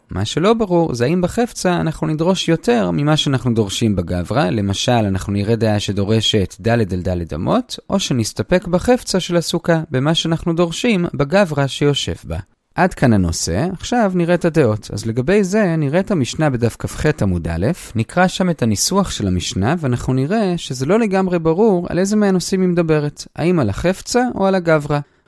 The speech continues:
הניסוח הוא כך, "מי שהיה ראשו ורובו בסוכה,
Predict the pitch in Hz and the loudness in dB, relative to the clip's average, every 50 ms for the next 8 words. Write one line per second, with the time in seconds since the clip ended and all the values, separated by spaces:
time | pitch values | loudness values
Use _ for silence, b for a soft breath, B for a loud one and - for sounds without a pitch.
0 | _ _ _ 139 151 185 185 - - 220 220 - - 190 _ - 139 139 - - | _ _ _ 0 0 0 0 4 4 4 4 2 -2 -6 _ -4 -4 -4 -4 -12
1 | - - _ - 160 202 202 - - 175 156 151 147 139 131 123 113 120 - - | -20 -20 _ 0 0 0 0 2 2 2 2 4 2 2 2 2 2 0 0 4
2 | - 214 208 175 170 131 127 117 113 117 101 92 87 - - 87 - - - 80 | 4 4 4 4 4 4 4 4 4 2 2 2 -2 -2 -4 -8 -6 -4 -2 -2
3 | 104 160 | -2 -2